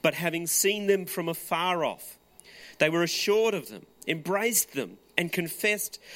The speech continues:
that they were strangers and pilgrims in the earth,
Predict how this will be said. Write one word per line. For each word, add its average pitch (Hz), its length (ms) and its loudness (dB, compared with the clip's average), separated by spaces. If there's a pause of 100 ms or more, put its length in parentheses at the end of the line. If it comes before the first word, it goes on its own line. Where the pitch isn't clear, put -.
(160)
that - 160 -2
they 180 140 4
were 175 100 0
strangers 196 840 -2
and 139 280 -6
pilgrims 180 720 0
in 160 160 0
the 151 160 2
earth, 104 300 -4